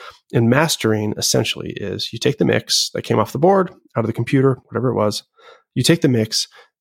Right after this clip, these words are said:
and you give it to someone typically who's been in the industry for a really long time, typically quite expensive,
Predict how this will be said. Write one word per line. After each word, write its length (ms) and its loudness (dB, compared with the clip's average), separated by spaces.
and 500 -2
you 100 -6
give 140 4
it 120 -2
to 80 0
someone 640 0
typically 680 2
who's 160 0
been 160 4
in 80 6
the 140 2
industry 380 -2
for 180 -4
a 40 -4
really 220 2
long 240 2
time, 400 -4
typically 300 4
quite 340 -2
expensive, 580 0